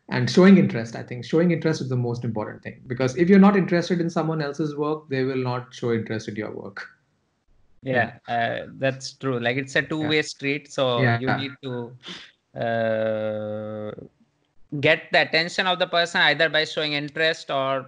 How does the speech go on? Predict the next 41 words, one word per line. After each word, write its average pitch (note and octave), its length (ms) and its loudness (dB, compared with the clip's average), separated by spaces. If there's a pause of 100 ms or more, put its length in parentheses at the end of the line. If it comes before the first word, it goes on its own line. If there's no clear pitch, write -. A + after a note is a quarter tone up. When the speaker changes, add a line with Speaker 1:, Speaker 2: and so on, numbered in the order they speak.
Speaker 1:
Yeah. A2 220 -8 (340)
Speaker 2:
like, A#2 280 -12 (340)
so D#3 320 4
what D3+ 140 4
I F3+ 80 6
wanted E3+ 300 0
to F3 80 -2
say E3+ 400 0
is D3+ 140 -8
that, C#3+ 400 0 (220)
uh, A#2+ 1300 0 (140)
regarding F3 380 0
the F3+ 180 2
talking F#3+ 460 -4
part, F#3 300 -4
like, C#3 440 -6
w-, C3 120 -10
how C3+ 260 -2
you E3 160 -4
approach E3 440 -4
people E3 240 -6
in E3+ 160 -4
conference, E3+ 480 -6
I D3+ 140 2
totally D3+ 380 -2
agree. C#3+ 560 -6
There C3 260 2
can C#3 240 0
be C#3 80 -6
different C#3 380 -4
ways, D3+ 280 -2
but C3+ 220 -4
that B2+ 160 0
is B2+ 100 -8
one B2+ 180 0
of C3+ 140 -4
the C#3 80 0
way. C#3 320 -4 (360)
And C3 680 -2
I C#3 640 -4
somehow, D3 640 0